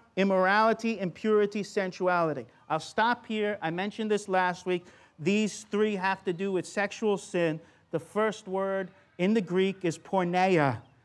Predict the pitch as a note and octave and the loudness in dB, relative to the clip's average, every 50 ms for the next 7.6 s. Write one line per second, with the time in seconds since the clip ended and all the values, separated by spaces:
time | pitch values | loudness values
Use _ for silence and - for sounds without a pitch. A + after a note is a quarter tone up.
0 | _ _ - D3 D#3+ E3+ E3 E3+ E3 E3 E3+ D#3+ E3 - - F3+ E3+ E3+ F3 F3 | _ _ -6 -2 0 2 2 0 0 0 -2 -2 -2 -4 -4 -4 0 2 2 2
1 | F3+ F3 E3+ E3+ E3 - D#3+ D3+ C#3+ - - D#3 C#3 D3+ D3 D3 C#3 C3+ C3 A#2 | 2 0 -2 -4 -4 -2 -2 -2 -2 0 0 2 4 6 8 8 8 6 4 0
2 | A#2 - - _ _ _ _ _ _ _ _ _ _ _ _ _ _ _ _ _ | -4 -12 -20 _ _ _ _ _ _ _ _ _ _ _ _ _ _ _ _ _
3 | _ _ - E3 F3 F#3 F#3 F3+ F3+ F3+ F#3 E3 D3 D3+ G#3+ A#3 A3 - - - | _ _ 2 6 8 8 8 8 6 4 2 0 2 2 2 4 2 0 -4 -2
4 | G3+ G3+ G#3 G#3+ G3+ G3 G3 F#3 E3 E3 - F3+ F3+ D#3+ - - G#3 G#3 F3 G3 | 2 6 8 8 10 8 8 6 2 -2 -2 -2 -2 0 0 0 0 0 0 0
5 | G3 F3+ E3+ F3+ F3+ E3 E3 D3 C#3+ E3 F#3 G#3 A3 G#3+ C#4 B3 A3+ - - F#3 | 0 2 4 4 4 4 2 -2 0 0 2 2 2 2 2 2 0 0 2 2
6 | E3 D#3 E3 D#3+ - D#3 D3 - - - - F3+ D#3+ F3 F#3+ - B3 A#3 A#3 A3+ | 2 4 2 0 -4 -8 -10 -10 -14 -12 -6 0 0 0 2 0 0 -2 -2 -4
7 | A#3 - - F#3+ E3+ D#3 D3 C#3+ C#3+ D#3 D#3 | -4 -4 -2 0 2 2 2 2 0 -2 -6